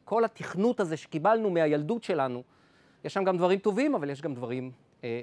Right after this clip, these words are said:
לא טובים. אז מה שאנחנו נעשה היום, אנחנו, אה, נצלול לתוך מערכת ההפעלה,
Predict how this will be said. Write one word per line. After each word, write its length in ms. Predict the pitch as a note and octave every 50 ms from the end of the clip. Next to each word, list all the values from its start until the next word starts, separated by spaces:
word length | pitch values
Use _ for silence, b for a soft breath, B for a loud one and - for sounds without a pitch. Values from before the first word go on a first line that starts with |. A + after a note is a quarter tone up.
| - _ -
לא 180 | B2+ A#2 G#2 -
טובים. 300 | - A#2 G#2+ A2+ G#2 E2+ D#2+ - - _ _ b b b b b b b b b b b
אז 200 | G#3 G#3+ F3 - - _ -
מה 120 | A#3+ D4
שאנחנו 300 | - A4 F#4 D#4+ - D#4
נעשה 280 | C4 A3+ - - C#4 C#4
היום, 320 | A#3+ A#3 B3+ C4+ C4 A3+
אנחנו, 540 | G3+ G3 F3+ - F#3 F3 F3+ F3+ F3 F3 E3+ -
אה, 160 | E3+ E3 E3 D#3 -
נצלול 680 | F3+ F3+ F#3+ - - - A#3+ C4+ D#4 E4+ F4 D4+ B3+ F#3+
לתוך 640 | F3 G3 G3 - - - G3 D#3+ A2 G2 - - - -
מערכת 500 | E3+ E3+ F3 E3+ E3+ G#3+ - - G3 -
ההפעלה, 380 | D3+ C#3 - - C3+ C3+ C#3